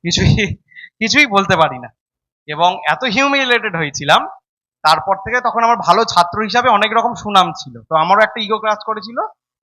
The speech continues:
যে আমি স্টেজে উঠি, ফার্স্ট হতেই উঠি, আহ, অতএব এখানেও কিছু একটা আমার হতে হবে। এবং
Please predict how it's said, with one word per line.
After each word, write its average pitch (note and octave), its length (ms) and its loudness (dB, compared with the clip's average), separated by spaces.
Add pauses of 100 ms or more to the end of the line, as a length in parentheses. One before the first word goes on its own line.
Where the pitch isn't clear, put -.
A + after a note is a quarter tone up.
যে F3 60 0
আমি G3 300 -2
স্টেজে F3+ 460 -8
উঠি, G#3 200 -6
ফার্স্ট - 360 0
হতেই G#3+ 200 -4
উঠি, A#3 280 -6 (500)
আহ, E3 320 2
অতএব G#3+ 320 0
এখানেও G3 320 -2
কিছু G#3 180 -4
একটা G#3+ 200 -2
আমার C4 160 2
হতে D3+ 220 -10
হবে। B2 280 -20 (380)
এবং F3 320 0